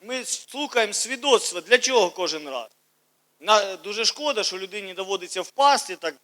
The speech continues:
глибоко, низько, щоб потім Бог підняв. Он людина каже: "У мене взагалі, коли мені потрібні були наркотики, у мене слово "нєт" не існувало".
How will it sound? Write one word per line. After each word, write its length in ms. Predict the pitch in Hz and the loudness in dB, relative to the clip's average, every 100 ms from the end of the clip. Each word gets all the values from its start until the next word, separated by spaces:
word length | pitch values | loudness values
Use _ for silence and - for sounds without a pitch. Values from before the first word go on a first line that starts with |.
| 151 | -14
глибоко, 580 | 165 202 170 139 127 | -4 -2 -2 -4 -8
низько, 680 | 127 139 170 170 143 - 123 - _ _ | -14 -14 -14 -12 -12 -12 -16 -18 _ _
щоб 240 | - 180 - | -4 -4 -2
потім 380 | 233 202 185 170 - | -4 -2 -6 -6 -4
Бог 300 | 208 196 - - | 2 2 0 -10
підняв. 540 | 196 202 196 143 110 _ _ _ _ _ _ _ _ _ - | -10 -6 -2 -2 -4 _ _ _ _ _ _ _ _ _ -8
Он 180 | 208 208 | -6 -4
людина 400 | 226 220 202 175 | -4 -4 -4 4
каже: 300 | 180 170 180 | 4 4 0
"У 80 | |
мене 280 | 196 214 214 | -4 -4 -2
взагалі, 360 | 170 202 214 208 | -2 2 2 0
коли 240 | 185 185 | -6 -6
мені 180 | 190 190 | -8 -10
потрібні 400 | 185 185 185 185 | -12 -12 -10 -10
були 200 | 175 185 | -8 -8
наркотики, 560 | 180 170 208 - - 156 | -6 -4 -4 -6 -8 -12
у 40 | |
мене 220 | 165 170 | -12 -6
слово 420 | 160 175 170 165 | -6 -4 -4 -4
"нєт" 680 | 160 160 196 262 262 - - _ _ _ _ _ | -8 -8 4 8 8 6 -18 _ _ _ _ _
не 280 | 143 165 208 | -14 2 4
існувало". 720 | 214 - 185 190 160 127 107 | 6 2 0 0 2 2 -2